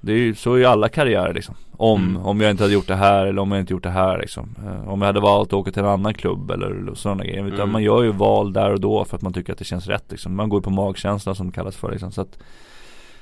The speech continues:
Speaker 1: eh, nej. Visst, det hade varit kul att vinna V M-guld, men jag känner inte någon så här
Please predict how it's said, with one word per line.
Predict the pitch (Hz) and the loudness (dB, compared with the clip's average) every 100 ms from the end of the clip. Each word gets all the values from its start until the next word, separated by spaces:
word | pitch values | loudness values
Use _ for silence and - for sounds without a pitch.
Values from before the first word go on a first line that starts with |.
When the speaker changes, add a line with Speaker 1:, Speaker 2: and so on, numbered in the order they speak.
| - | -6
Speaker 1:
eh, | 117 107 107 107 104 98 87 - - - - - - - - | 0 2 4 4 2 0 -4 -12 -20 -20 -20 -20 -20 -18 -8
nej. | 82 98 113 - - | -6 -6 -8 -12 -8
Visst, | 127 147 - | -6 -6 0
det | 107 | 2
hade | 123 | 2
varit | 127 - | 0 0
kul | 113 | 0
att | 104 | 2
vinna | 104 101 | 2 2
V | 101 | 2
M-guld, | 95 98 113 98 | 0 0 0 0
men | 98 101 | -4 -2
jag | 104 | -2
känner | - 101 98 | -2 -2 -2
inte | 90 95 | -4 -4
någon | 92 | -4
så | 90 92 | -4 -4
här | 95 92 | -4 -6